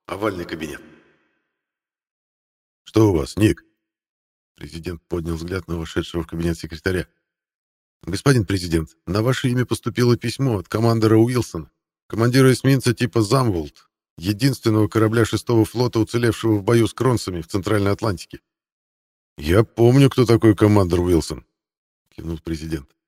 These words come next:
«Именно благодаря его действиям мы смогли хоть как-то сохранить лицо перед Израилем и нашими европейскими союзниками. Если бы не его решение нанести удар томагавками по десантам кронсов в Европе и Северной Африке, принятое вопреки всем приказам бывшей хозяйки этого кабинета,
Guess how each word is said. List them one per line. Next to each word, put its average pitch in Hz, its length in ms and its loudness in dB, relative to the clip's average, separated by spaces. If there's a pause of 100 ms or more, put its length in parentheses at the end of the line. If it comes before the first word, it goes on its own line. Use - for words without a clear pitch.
(440)
«Именно 95 340 0
благодаря 107 500 4
его 120 300 4
действиям 107 480 2
мы 101 80 2
смогли 107 360 0
хоть 95 220 -4
как-то 120 320 -4
сохранить 101 520 -2
лицо 101 340 -2
перед 90 240 -2
Израилем 92 540 2 (260)
и 92 60 -2
нашими 95 340 -2
европейскими 95 680 -2
союзниками. 82 640 -6 (1200)
Если 101 380 0
бы 104 140 2
не 107 100 6
его 107 200 8
решение 104 440 2
нанести 101 360 0
удар 101 260 0
томагавками 95 680 -2
по 87 140 -6
десантам 87 540 -4
кронсов 101 480 0
в - 40 -8
Европе 92 460 0
и 92 40 -4
Северной 95 420 -2
Африке, 92 440 -2 (240)
принятое 92 480 0
вопреки 107 500 0
всем 92 280 -4
приказам 87 500 -4
бывшей 87 300 -2
хозяйки 92 460 -2
этого 90 260 -4
кабинета, 95 500 -4